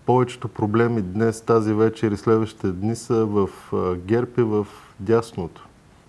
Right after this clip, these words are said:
Дали те ще намерят по някакъв начин общия език да се стигне до там на втория тур да бъде променен резултата, който тази вечер има кандидата на герб?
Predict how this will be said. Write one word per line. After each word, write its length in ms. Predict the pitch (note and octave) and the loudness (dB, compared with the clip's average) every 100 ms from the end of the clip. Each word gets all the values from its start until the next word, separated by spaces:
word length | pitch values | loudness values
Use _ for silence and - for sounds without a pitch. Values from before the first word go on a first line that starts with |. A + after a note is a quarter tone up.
| _ - | _ -16
Дали 340 | F#2+ G2+ A2+ A#2 | -4 -2 -2 0
те 140 | B2+ | -2
ще 180 | B2 B2+ | -2 -4
намерят 420 | A#2 A2 A#2+ A#2 | -2 0 0 0
по 120 | - | -2
някакъв 440 | A2+ A#2 - A2 - | -4 -4 -4 -6 -2
начин 560 | A#2 A2+ - A2+ A2 - - - - - - - - | -2 -2 -2 -2 -2 -6 -16 -20 -20 -20 -20 -20 0
общия 380 | A2+ - - G#2+ | 0 2 0 2
език 480 | G2 F#2 C#3+ - - - - - | 2 0 -6 -8 -20 -20 -20 -14
да 600 | A#2 G#2 G#2+ G#2 G#2 G2 - - _ _ - _ _ _ _ _ - - _ - - - - | -8 0 2 2 0 -2 -6 -16 _ _ -20 _ _ _ _ _ -20 -20 _ -20 -20 -20 -20
се 160 | - A2+ | -10 -10
стигне 320 | - A#2+ A#2+ | -4 -2 0
до 160 | A2 G#2 | 0 -2
там 480 | - A#2 B2+ B2+ - | -2 -2 -2 -6 -8
на 120 | A2 | -8
втория 360 | G2+ A#2+ A#2 A2 | -2 0 2 0
тур 260 | - B2 | 0 -2
да 120 | A2 G#2 | 0 0
бъде 280 | A2+ A#2 | 2 0
променен 440 | - G#2+ G#2 A2+ A#2+ | -2 -2 0 0 0
резултата, 600 | G2 E2 D#2+ - - - - - - - _ _ | -2 -4 -8 -10 -12 -16 -20 -20 -20 -20 _ _
който 320 | - G#2 G2+ - | 0 0 0 0
тази 280 | A2 G2+ | 0 2
вечер 280 | G2+ G2+ - | 0 0 -2
има 200 | G#2+ G#2+ | -4 -4
кандидата 560 | - G#2 G2+ G2+ G2 A2 | -6 -6 -2 -4 -6 -8
на 100 | G#2 | -8
герб? 240 | G#2 F#2+ | -6 -10